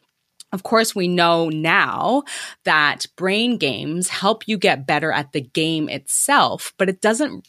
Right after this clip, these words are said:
help you get better at generalized cognitive functions. So it's very targeted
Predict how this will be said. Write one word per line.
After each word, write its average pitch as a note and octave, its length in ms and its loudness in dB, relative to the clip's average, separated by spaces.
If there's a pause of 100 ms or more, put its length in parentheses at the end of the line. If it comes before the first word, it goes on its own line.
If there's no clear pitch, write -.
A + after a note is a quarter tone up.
help G3 340 2
you G3 80 -2
get D#3+ 300 -2
better D#3+ 320 2
at D3+ 200 -4
generalized D#3 960 0
cognitive C#3+ 540 -2
functions. - 640 -6 (220)
So - 100 -2
it's F3+ 140 2
very A3 240 4
targeted D#3+ 840 2